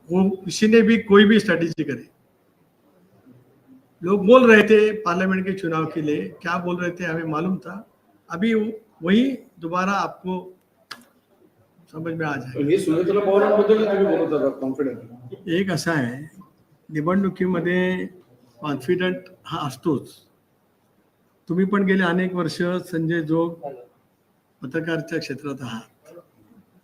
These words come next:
Speaker 1: आपण सुद्धा वेगवेगळ्या पद्धतीच्या, सर्वांनीच वेगवेगळी गणितं मांडली होती, पण कोणालाच यावेळेला निकाल लागताना का होईल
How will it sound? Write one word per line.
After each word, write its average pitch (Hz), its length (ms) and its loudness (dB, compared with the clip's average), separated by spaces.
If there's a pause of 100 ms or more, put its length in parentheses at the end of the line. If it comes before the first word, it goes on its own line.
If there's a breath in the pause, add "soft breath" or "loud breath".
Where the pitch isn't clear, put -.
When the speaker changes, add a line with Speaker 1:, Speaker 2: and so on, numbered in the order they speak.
(480)
Speaker 1:
आपण 214 320 2
सुद्धा 202 380 2
वेगवेगळ्या 185 400 0
पद्धतीच्या, 175 640 -4
सर्वांनीच 208 680 2
वेगवेगळी 175 400 0
गणितं 160 400 0
मांडली 143 300 -2
होती, 147 220 -2
पण 196 400 2
कोणालाच 196 640 6
यावेळेला 180 520 2
निकाल 175 380 -4
लागताना 165 360 -6
का 196 140 -8
होईल 170 260 0